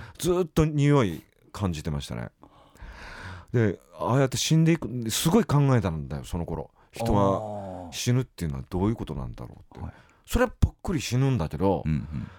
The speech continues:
Speaker 1: ただ、まあ、普通に言っても後片付け、あ、片付けも大変なんだよ。
Speaker 2: はい。
Speaker 1: 人が死ぬって大変なことなんだなっていうのも
Speaker 2: うんうん。
Speaker 1: 思ったし、絶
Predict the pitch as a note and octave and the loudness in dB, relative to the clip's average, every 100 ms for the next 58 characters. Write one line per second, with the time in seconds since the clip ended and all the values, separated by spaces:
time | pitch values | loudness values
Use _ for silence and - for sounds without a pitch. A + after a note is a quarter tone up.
0 | _ - C3 F2+ A#1 _ _ _ _ _ | _ -2 2 2 -2 _ _ _ _ _
1 | _ _ - - G#2 G2 F#2 - - G#3 | _ _ -20 -2 2 4 4 0 2 4
2 | G#3+ G3 G#2 G#2+ C#3+ D#3+ D#3 D#3 - - | 4 2 0 0 2 2 0 -4 -10 -12
3 | - - - D3+ G#2+ F#2 D2+ C2+ G2+ G2+ | -12 -6 0 0 0 -2 -4 0 2 4
4 | G2 F2+ B1+ - - A#2+ C3 C#3+ C3+ G2+ | 4 0 -4 -8 -2 0 2 0 0 -4
5 | - A2 B2 C3+ D3+ C#3+ A2+ D2+ C#2 C#2 | 0 2 2 0 0 2 2 0 -4 -8
6 | - C#2 B1+ C2 - - - - F#2 F2 | -10 -12 -10 -8 -8 -10 -10 -6 -4 -4
7 | - D2+ F#2 C#2 - - - - - - | -4 -2 -2 -2 -8 -20 -20 -20 -20 -18
8 | - - - - - - - _ _ G#2+ | -16 -16 -16 -18 -20 -20 -20 _ _ 0
9 | A2+ | 0